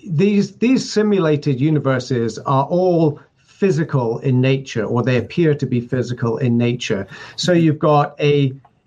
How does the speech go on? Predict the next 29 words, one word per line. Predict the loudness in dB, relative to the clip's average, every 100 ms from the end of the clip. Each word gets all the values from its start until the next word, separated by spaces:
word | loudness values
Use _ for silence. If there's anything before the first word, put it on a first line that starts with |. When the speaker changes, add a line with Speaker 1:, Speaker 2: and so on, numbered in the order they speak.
| _
Speaker 1:
a, | 0 0 -2 -4
a | -2 -2
physical | -2 0 0 0 0 -2
simulation | 0 0 2 2 0 0 0
within | 0 0 0
a |
physical | 0 -4 -4 -6
simulation | -2 0 0 -2 -2
within | -2 -2 -2
a |
physical | -2 -2 -4
simulation. | -6 -4 -2 -2 -2 -6 -12 -20 -2
None | 2 4 4
of | 4 2
this | 0 0
takes | -2 -2 -2 0
into | 0 0 -2
account | -2 0 0 0 -2 -6
what | -4 0 -2 -2
we | 0 2
would | 0 -2 -8 -6
regard | -2 0 0 0
as, | -2 -2 -8 -8
as | -4 -4 -4 0
abstract | 0 0 -4 -2 -2 -4 -10 -8 0
entities. | 0 0 -4 -2 0 2 0 0
Speaker 2:
Right. | -2 -2 -10 -8
Speaker 1:
So | -2 2 4 4 4 2 0 -10 _ _ 0
numbers, | 4 4 4 4 4 2 0